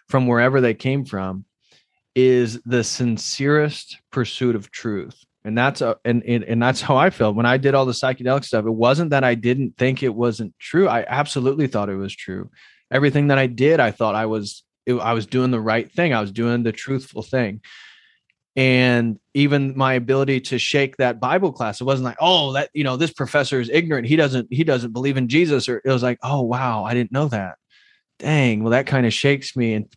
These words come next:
puts me in a new place. But I look back and I see myself, this continual journey of perceiving and doing what I believed to be was true at the time. And I talk to these people who have come back to Orthodoxy or, or again,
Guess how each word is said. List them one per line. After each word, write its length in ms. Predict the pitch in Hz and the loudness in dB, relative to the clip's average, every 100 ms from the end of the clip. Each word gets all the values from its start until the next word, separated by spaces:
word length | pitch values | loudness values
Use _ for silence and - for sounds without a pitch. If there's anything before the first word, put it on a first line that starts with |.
| - | -2
puts 220 | 143 139 | -2 0
me 80 | 135 | -2
in 80 | 123 | 0
a 40 | |
new 160 | 120 113 | -2 -4
place. 400 | - 143 135 131 | 0 0 0 0
But 260 | 123 117 - _ - - | 0 -2 -4 _ -20 -4
I 120 | 123 | 2
look 260 | 135 147 - | 4 2 2
back 320 | 117 139 131 | 2 2 2
and 80 | 123 | 0
I 120 | 113 | 0
see 340 | 113 135 131 120 | 0 2 2 2
myself, 520 | 120 107 - 151 131 | 0 -2 2 2 2
this 180 | 123 - | 0 0
continual 600 | 131 120 - 151 151 139 | -4 -2 0 2 2 2
journey 600 | 113 120 135 135 113 104 | 0 0 2 2 0 -2
of 240 | 113 107 | -4 -6
perceiving 640 | - 120 - 147 147 131 120 | -6 -6 -2 0 2 2 0
and 160 | 110 | 0
doing 260 | 104 131 135 | 2 2 4
what 120 | 120 | 4
I 80 | 113 | 2
believed 380 | 110 117 123 120 | 0 0 0 -2
to 40 | |
be 200 | 110 110 | -2 -2
was 160 | 104 101 | -2 -6
true 420 | - 165 170 143 | -4 0 2 2
at 80 | 110 | 0
the 80 | 104 | -4
time. 460 | - 104 101 101 _ - - - - _ _ - | -4 -4 -4 -8 _ -20 -20 -20 -20 _ _ -4
And 100 | 131 | 0
I 100 | 127 | 2
talk 280 | 123 151 160 | 2 0 2
to 80 | 160 | 2
these 180 | 127 110 | 0 0
people 380 | - 180 170 | -2 0 2
who 60 | 123 | 2
have 120 | 110 | 0
come 180 | - 127 | 0 0
back 220 | 123 120 | 2 0
to 100 | - | -4
Orthodoxy 1080 | 113 117 135 135 127 113 113 - - 110 107 | -4 -2 0 0 0 0 0 -4 -4 -2 -2
or, 100 | 104 | -2
or 500 | 107 92 117 107 104 110 - - _ - | -4 -2 -2 -2 -2 -8 -20 -20 _ -12
again, 400 | 95 107 104 101 | -6 -2 -2 -4